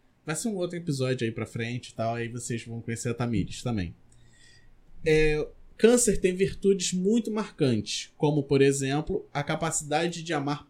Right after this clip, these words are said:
profundamente e a empatia. Entre seus desafios, a instabilidade emocional. Assim como a lua, as emoções cancerianas são divididas em fases.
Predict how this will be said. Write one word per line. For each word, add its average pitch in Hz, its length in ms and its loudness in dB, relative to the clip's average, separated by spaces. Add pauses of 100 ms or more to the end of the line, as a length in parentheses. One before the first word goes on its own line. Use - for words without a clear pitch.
profundamente 175 1160 0
e 151 120 0
a 147 60 2
empatia. 151 840 -4 (1120)
Entre 208 320 2
seus 208 280 8
desafios, 165 1000 0
a 151 140 -2
instabilidade 170 840 0
emocional. 170 760 0 (460)
Assim 170 360 -2
como 190 240 0
a 135 60 2
lua, 127 580 2 (280)
as 139 200 2
emoções 151 460 -2
cancerianas 156 600 -2
são 160 140 -2
divididas 143 580 -4
em 156 120 -6
fases. 110 760 -4